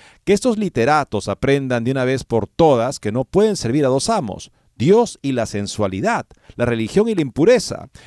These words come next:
"El que no está conmigo", dice el Señor Jesús, "está contra mí". Ciertamente no están con Jesucristo los escritores que mediante descripciones sórdidas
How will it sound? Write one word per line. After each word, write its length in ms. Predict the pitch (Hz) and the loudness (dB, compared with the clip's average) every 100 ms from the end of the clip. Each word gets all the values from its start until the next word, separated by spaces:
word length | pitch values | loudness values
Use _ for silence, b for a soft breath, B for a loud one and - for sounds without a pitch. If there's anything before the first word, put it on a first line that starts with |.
| B | B
"El 120 | 127 | 0
que 80 | 135 | 0
no 60 | 160 | 0
está 180 | - | 0
conmigo", 340 | 208 185 185 165 | 0 0 2 2
dice 160 | 143 | 0
el 40 | 151 | -6
Señor 220 | 117 123 | -4 -4
Jesús, 280 | 123 147 139 | -6 -8 -8
"está 220 | 107 127 | -6 -4
contra 400 | - 127 120 101 | -2 -4 -2 -6
mí". 200 | 87 80 _ _ b b | -6 -12 _ _ b b
Ciertamente 640 | - 247 233 202 202 185 | 0 0 2 0 0 0
no 100 | 165 | 0
están 360 | 185 - - 226 | 0 0 -2 -2
con 120 | 131 | -2
Jesucristo 460 | 113 107 - 143 135 | -4 -4 -4 -2 0
los 120 | 117 | -2
escritores 480 | 110 - - 139 139 | -4 -6 0 2 2
que 120 | 110 | -4
mediante 320 | 98 117 131 | -4 -4 -4
descripciones 520 | 127 - 98 127 127 107 | -4 -4 -4 -2 -2 -4
sórdidas 720 | - 226 92 95 95 117 - | 0 2 2 -2 -4 -4 -8